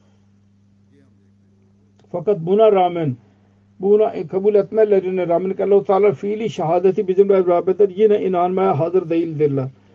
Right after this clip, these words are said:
Müminlerin dualarını Allah-u Teala kabul etti ve korku durumunu emniyete dönüştürdü.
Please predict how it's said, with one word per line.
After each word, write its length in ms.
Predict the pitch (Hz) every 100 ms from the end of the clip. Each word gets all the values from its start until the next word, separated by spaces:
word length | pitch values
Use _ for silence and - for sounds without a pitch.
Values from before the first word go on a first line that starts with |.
| _ _ _
Müminlerin 680 | 180 196 220 220 202 208 208
dualarını 760 | 180 190 202 196 180 190 196 - _ _ -
Allah-u 360 | 165 196 202 196
Teala 380 | 196 202 202
kabul 320 | - 190 214 220
etti 400 | 165 - 160 - _ _ _ _ -
ve 140 | 196 202
korku 500 | 196 214 214 240 185
durumunu 520 | 185 185 180 165 131 - _
emniyete 580 | - 185 196 208 208 208
dönüştürdü. 680 | 185 175 135 185 151 143